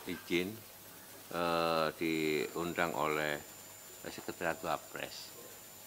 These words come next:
Itu sebenarnya bukan hanya masalah inlet saja, tapi program lebih besar masalah normalisasi.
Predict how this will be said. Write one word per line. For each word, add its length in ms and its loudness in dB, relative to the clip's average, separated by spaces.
Itu 160 -4
sebenarnya 260 4
bukan 300 4
hanya 240 2
masalah 400 4
inlet 480 -4
saja, 480 -2
tapi 320 2
program 400 2
lebih 240 0
besar 400 0
masalah 400 2
normalisasi. 1200 2